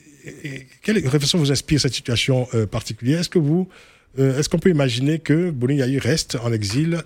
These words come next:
indéfiniment, enfin indéfiniment, tant que Patrice Talon est au pouvoir ?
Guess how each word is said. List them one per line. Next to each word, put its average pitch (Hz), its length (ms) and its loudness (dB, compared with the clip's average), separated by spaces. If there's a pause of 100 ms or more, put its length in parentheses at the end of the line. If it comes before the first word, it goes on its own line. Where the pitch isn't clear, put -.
indéfiniment, 123 520 -2
enfin 104 160 -4
indéfiniment, 98 460 -6 (180)
tant 147 120 0
que - 140 2
Patrice 120 340 -4
Talon 147 340 -4 (260)
est 104 100 -14
au 123 60 -2
pouvoir ? 95 360 -10